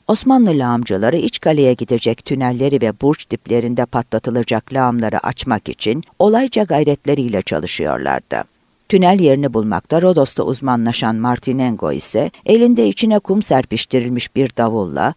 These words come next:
yerde emekleyerek zemini büyük bir dikkatle kontrol ederken Bragadino onu dikkatle izliyordu.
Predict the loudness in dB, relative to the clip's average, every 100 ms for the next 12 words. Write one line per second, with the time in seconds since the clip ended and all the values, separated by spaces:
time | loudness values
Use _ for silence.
0 | _ 2 2 2 2 2 0 -2 0 0
1 | 0 -2 -4 -18 -20 -2 4 6 6 4
2 | 2 0 -2 -2 -2 -2 -2 0 -4 -2
3 | -4 -2 0 0 0 0 -2 -6 -6 -8
4 | -8 0 2 2 0 -2 -4 -4 -4 -4
5 | -6 0 2 2 0 -6 -4 -4 -2 -4
6 | -4 -6 -6 -4 -4 -4 -4 -6